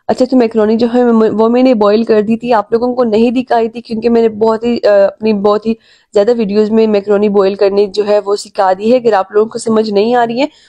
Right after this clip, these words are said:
तो आप लोग मेरी पिछली वीडियोज़ में देख सकते हैं। वैसे भी मैं आपको बता दूँ कि मैकरोनी बॉयल करते वक्त आप लोगों ने ये करना है कि मैकरोनी को पहले पानी, अ, उसके लिए गर्म करना है, उसके बाद मैकरोनी डालनी है, उसके बाद थोड़ा सा नमक और, अ, ऑयल डाल के आप लोगों ने इसको बॉयल करना है,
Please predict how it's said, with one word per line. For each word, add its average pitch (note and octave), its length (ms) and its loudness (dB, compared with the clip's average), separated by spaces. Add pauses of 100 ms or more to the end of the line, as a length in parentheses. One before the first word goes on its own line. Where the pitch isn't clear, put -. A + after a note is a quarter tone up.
(160)
तो G#3+ 60 0
आप G#3 180 -4
लोग A3 140 0
मेरी A3+ 160 4
पिछली G#3+ 320 -4
वीडियोज़ G#3+ 320 0
में A#3 100 2
देख G3+ 180 0
सकते - 300 -6
हैं। A#3 180 2
वैसे G#3 300 -2
भी A3+ 120 0
मैं A#3+ 120 4
आपको A3 260 -4
बता G#3+ 300 0
दूँ B3 160 0
कि - 420 -8
मैकरोनी A3+ 400 2
बॉयल B3 280 2
करते A#3+ 260 0
वक्त A#3+ 160 0
आप A3 180 -2
लोगों A3 180 0
ने A3 120 0
ये A3+ 100 2
करना A3 260 0
है G#3+ 80 0
कि A3+ 100 -2
मैकरोनी G3+ 400 0
को G#3 140 -2
पहले G#3 280 0
पानी, G3+ 380 -2
अ, A3+ 120 2
उसके G#3 400 0
लिए G#3 160 2
गर्म G3 260 2
करना G#3 280 0
है, G3 80 0
उसके G3 200 -14
बाद F#3+ 280 -2
मैकरोनी G3 380 -2
डालनी A#3+ 400 0
है, C#4+ 100 -4 (380)
उसके C4 200 -2
बाद D#4 240 0
थोड़ा A3 200 0
सा A#3 160 -2
नमक G#3+ 540 0
और, G#3 220 2
अ, F#3+ 540 2
ऑयल A#3 260 2
डाल G3+ 300 0
के A#3 80 -2
आप G#3+ 140 -2
लोगों G#3 180 0
ने G#3 100 2
इसको G#3 280 -2
बॉयल G3 280 0
करना G#3 300 -2
है, D#4+ 160 -2